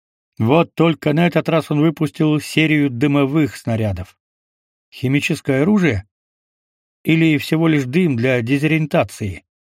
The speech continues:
Не разбираясь, Грин просто натянул маску и в следующий миг уже бежал, скрючившись в три погибели. Как он понял, быстрее всего подлетают самые легкие и юркие, с наименьшим вооружением.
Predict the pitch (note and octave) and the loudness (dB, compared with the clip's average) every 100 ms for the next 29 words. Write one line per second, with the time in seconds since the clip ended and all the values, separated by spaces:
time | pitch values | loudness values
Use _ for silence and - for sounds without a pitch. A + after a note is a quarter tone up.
0 | _ _ _ - D#3 A#3+ F3 C#3+ D#3+ G3 | _ _ _ 0 2 4 2 2 2 2
1 | F3+ G#2+ - _ _ - B2 A3 F3+ D#3+ | 2 -2 -8 _ _ -6 0 2 2 0
2 | F#3 - D3 C#3+ D3 C#3+ C3+ E3 E3 - | -2 0 0 0 2 2 2 0 -2 -2
3 | A#2+ - D#3 C3+ A2+ C3+ C#3+ D3 B2+ B2 | -4 -2 -2 -2 -4 -4 -4 -2 -2 0
4 | A2+ A2 D#3 D3 - _ _ _ - - | 0 0 0 -2 -6 _ _ _ -20 -8
5 | - E3+ E3 D3+ C3 - C3 - - C3 | 0 0 0 -2 -4 -6 -8 -10 -8 -6
6 | C3+ A#2+ A2+ A2+ G#2+ F2+ E2+ _ _ _ | -4 -4 -4 -2 0 -2 -6 _ _ _
7 | _ _ _ _ _ - C#3+ - B2 G#2+ | _ _ _ _ _ 0 2 2 -2 0
8 | E3+ F3+ C3 F2+ _ _ _ G#2+ A#2 - | 2 2 0 -4 _ _ _ -2 -2 0
9 | G3+ G3+ - F#3 F#3+ E3+ C#3+ D#3 F#3 F3 | 0 0 2 0 2 0 0 0 2 0
10 | C#3+ F3 E3 D#3 D3+ E3+ - E3 D#3+ D3+ | 0 -2 0 0 2 0 0 0 2 2
11 | C#3+ F3 D3 - G#2 F2 _ _ _ _ | 0 0 -2 -6 -6 -8 _ _ _ _
12 | - C#3 C3+ F3 D#3 - B2 A2+ A#2+ A#2 | -4 0 2 2 0 -4 -4 -2 -2 0
13 | C#3 A#2+ G#2+ F#2 | 0 0 -2 -4